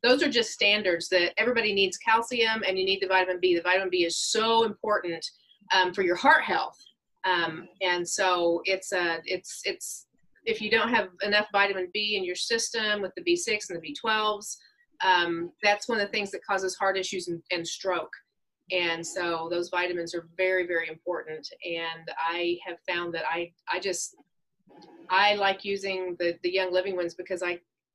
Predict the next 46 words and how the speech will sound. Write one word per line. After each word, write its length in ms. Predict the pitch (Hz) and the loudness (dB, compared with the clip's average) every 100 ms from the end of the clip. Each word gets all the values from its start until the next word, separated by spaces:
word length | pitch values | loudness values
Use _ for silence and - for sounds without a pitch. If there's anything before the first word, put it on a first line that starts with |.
| - | -4
I 60 | |
can 200 | 196 214 | -4 -4
read 280 | 202 214 226 | -4 -4 -4
what's 240 | - 466 - | -4 -4 0
in 120 | 381 | 2
'em. 160 | 415 403 | 2 2
<laughs> 840 | - 403 - - 285 415 - - - - - - | 0 -4 -4 -6 -2 -2 -2 -4 -4 -4 -14 -2
And 120 | 233 | 4
I 100 | 233 | 4
know 220 | 254 247 | 6 4
exactly 480 | 294 262 269 294 294 | 4 4 2 2 2
what 160 | 247 240 | 2 4
it 100 | 254 | 4
is. 280 | 294 233 | 4 4
I 80 | 240 | 2
don't 200 | 220 285 | 0 0
have 120 | 226 | -2
to 80 | - | -4
worry 220 | 226 240 | 0 2
about, 240 | 247 - - | 2 0 2
"What 200 | 415 494 | 2 2
is 200 | 190 165 - | -2 -6 -2
that?" 260 | 233 311 - - - - - _ _ _ | 2 2 0 -10 -20 -20 -20 _ _ _
So 520 | - 185 165 156 160 - | -8 -4 -2 -2 -4 -8
it's 200 | 202 196 196 | -8 -4 -2
a, 240 | 180 170 175 _ | 0 -2 -6 _
it's 160 | 190 - | -10 -6
just 200 | 196 - | -8 -4
one 120 | 190 | -2
of 80 | 185 | 2
those 220 | 180 175 | 0 0
things 340 | 190 180 175 | -4 -4 -4
that 200 | 185 170 | -2 -2
you 100 | 185 | -2
get 220 | 190 185 - | -4 -4 -2
used 280 | 185 - - | -4 -4 -6
to. 240 | 180 180 | -4 0
I, 220 | 180 196 - 196 | 0 0 0 0
I 100 | 190 | 2
don't 220 | 220 202 | 0 -4
take 220 | - 226 196 | -6 -6 -2
a 40 | |
lot. 340 | 180 175 220 254 180 | 0 2 2 2 0
I 140 | 185 | 0
mean, 200 | 190 175 | -2 -2
I'm, 200 | 175 202 | -2 -4